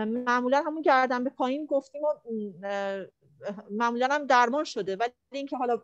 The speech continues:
آیا بالا زده بشه یا نشه یا جایی دیده باشم گفته باشه معنی داره رو من نمی‌دونم.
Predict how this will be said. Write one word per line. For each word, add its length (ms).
آیا 220
بالا 300
زده 320
بشه 380
یا 100
نشه 320
یا 80
جایی 180
دیده 160
باشم 360
گفته 200
باشه 200
معنی 340
داره 220
رو 80
من 200
نمی‌دونم. 540